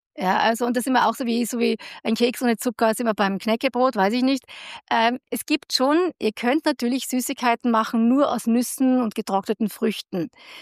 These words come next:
Wir verlinken euch das Rezept zu den Energieriegeln oder Energiekugeln kann man draus auch machen. Wir haben noch ein, ein, zwei andere bei uns im Foodplan-App,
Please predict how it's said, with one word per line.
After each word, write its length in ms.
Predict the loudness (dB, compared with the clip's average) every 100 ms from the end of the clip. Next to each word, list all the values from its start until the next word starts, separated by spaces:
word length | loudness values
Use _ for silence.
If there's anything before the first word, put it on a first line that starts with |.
| -4
Wir 140 | -2
verlinken 400 | 2 2 2 2
euch 80 | 2
das 220 | 0 -2
Rezept 440 | -4 0 0 0 -2 -6
zu 120 | 2
den 280 | 2 2 0
Energieriegeln 920 | -2 -2 2 2 4 2 0 0 0
oder 120 | 0
Energiekugeln 680 | -2 -4 -4 -6 -4 -2 0
kann 140 | 0
man 80 | 0
draus 240 | 0 -2 -2
auch 100 | 0
machen. 460 | 0 0 0 -2 -2 -12 -18 -2
Wir 140 | 0
haben 100 | 2
noch 140 | 2
ein, 160 | 0 -2 -2
ein, 180 | -2 0
zwei 200 | 0 2
andere 380 | 2 2 2
bei 100 | 4
uns 180 | 2 0
im 160 | -2 -4
Foodplan-App, 720 | -4 -6 -2 0 0 0 -2